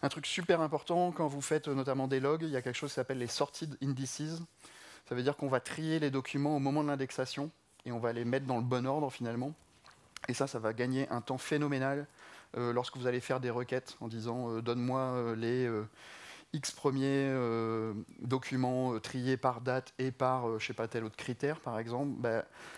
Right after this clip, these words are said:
dès que Lucene va avoir, euh, renvoyé les premiers documents qui matchent, tac, il va tout de suite, euh, sortir plutôt que d'avoir à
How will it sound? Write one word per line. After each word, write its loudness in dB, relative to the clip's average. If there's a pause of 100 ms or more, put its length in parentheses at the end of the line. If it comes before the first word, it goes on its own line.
(120)
dès 4
que 2
Lucene 2
va 4
avoir, 2
euh, 4
renvoyé 2
les 2 (100)
premiers 0
documents 0
qui -4
matchent, 0
tac, -4
il -6
va 0
tout -6
de -12
suite, -8
euh, -4
sortir -4
plutôt -10
que -6
d'avoir 2
à -2